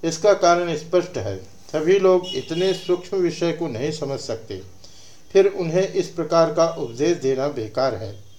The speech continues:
प्रत्युत रहस्यपूर्ण उपदेश देने के से लोग अज्ञता के कारण और भी व्याप्त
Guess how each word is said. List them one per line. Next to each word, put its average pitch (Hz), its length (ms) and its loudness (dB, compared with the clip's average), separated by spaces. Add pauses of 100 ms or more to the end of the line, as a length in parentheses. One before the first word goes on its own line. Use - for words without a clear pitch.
(580)
प्रत्युत 180 520 2
रहस्यपूर्ण 175 680 2
उपदेश 151 520 -2
देने 135 360 -2
के 131 300 -2 (800)
से 175 200 4
लोग 156 440 2 (400)
अज्ञता 180 500 4
के 185 220 0
कारण 147 360 4
और 160 340 2
भी 156 260 -2
व्याप्त 143 480 -2